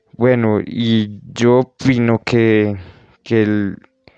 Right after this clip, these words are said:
esto se va a venir viendo muy seguido en Colombia, ya que el Estado no ha aprendido que el pueblo es el que tiene la razón.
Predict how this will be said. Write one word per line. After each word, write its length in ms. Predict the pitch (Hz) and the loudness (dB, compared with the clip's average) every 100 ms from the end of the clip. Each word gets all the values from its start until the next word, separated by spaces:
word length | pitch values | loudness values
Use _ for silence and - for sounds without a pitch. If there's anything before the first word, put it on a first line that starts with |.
| _ _ | _ _
esto 580 | - 110 104 - 123 113 | -4 -2 -2 -2 0 0
se 180 | - 120 | 0 0
va 140 | 117 | 2
a 40 | |
venir 360 | 101 104 110 101 | 2 0 -2 -4
viendo 480 | 95 104 101 95 98 | -2 0 0 -2 -6
muy 300 | 101 104 101 | -4 -6 -8
seguido 500 | - 107 101 107 107 | -6 -6 -2 -2 -2
en 80 | 104 | -4
Colombia, 840 | - 113 107 104 104 107 107 104 _ _ _ _ _ _ _ _ - | -8 -2 0 -2 -2 -2 -2 -8 _ _ _ _ _ _ _ _ -8
ya 260 | 113 110 | -2 0
que 760 | 104 - 117 110 107 104 101 95 - - | -2 0 2 4 2 2 -2 -6 -14 -10
el 180 | 98 113 | -4 -2
Estado 500 | 104 - - 110 117 | -2 -4 -2 0 0
no 200 | 120 123 | 0 -2
ha 40 | |
aprendido 680 | 113 - 113 117 110 107 104 | -2 -4 -2 -2 0 0 0
que 400 | - 117 110 101 | 0 0 2 2
el 200 | 92 92 | 0 -6
pueblo 520 | - - 110 110 107 | -10 -2 0 2 2
es 100 | 113 | 0
el 140 | 123 - | -2 -4
que 120 | 127 | -6
tiene 320 | - 117 110 | -4 -2 0
la 140 | 107 107 | 0 -2
razón. 600 | 117 107 - 98 95 | -2 -4 -4 -6 -6